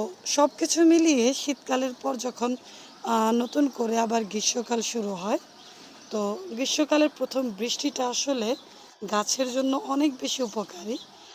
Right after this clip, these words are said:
যে কারণে গাছে নতুন নতুন কুড়ি ছাড়তে পারে।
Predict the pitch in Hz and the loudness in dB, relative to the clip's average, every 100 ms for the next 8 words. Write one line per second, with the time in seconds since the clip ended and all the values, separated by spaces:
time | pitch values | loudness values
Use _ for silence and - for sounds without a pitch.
0 | - - 208 240 240 233 226 226 220 170 | -20 -8 -2 0 2 0 0 -2 -2 -6
1 | 240 233 220 - 240 233 254 220 208 226 | -4 0 0 0 -2 -2 -4 -6 -6 -8
2 | - 262 285 - 254 - 233 226 208 | -4 0 2 2 0 -2 -2 2 2